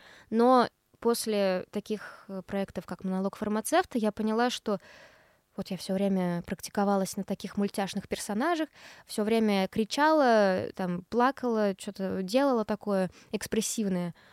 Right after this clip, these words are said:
А потом мне говорят: "Не надо, у тебя все должно быть ровненько". И я понимаю, что это очень сложно, оказывается. И первые несколько серий мне давались вообще с трудом, потому что я, я вроде делаю,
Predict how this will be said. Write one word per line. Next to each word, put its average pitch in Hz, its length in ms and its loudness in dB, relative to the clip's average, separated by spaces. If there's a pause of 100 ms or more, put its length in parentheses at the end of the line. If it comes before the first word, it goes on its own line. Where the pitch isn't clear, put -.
(480)
А 202 80 0
потом 294 260 8
мне 294 120 6
говорят: 254 300 6
"Не 220 100 4
надо, 214 520 4 (560)
у - 40 -20
тебя 220 560 2 (120)
все - 180 -4
должно 220 320 2
быть 202 200 -6
ровненько". 214 640 0 (680)
И 226 100 -10
я 185 320 -4
понимаю, 214 400 0
что - 220 -8
это 185 140 -4
очень 190 240 -4
сложно, 185 500 0
оказывается. 175 800 -10 (380)
И 190 640 -2
первые 214 340 2
несколько 208 420 -2
серий 240 260 -2
мне 214 140 0
давались 202 440 -2
вообще 240 320 -2
с - 60 -6
трудом, 190 380 -2
потому 185 260 -4
что - 220 -10
я, 190 260 -2 (720)
я 190 120 0
вроде 208 240 2
делаю, 277 400 4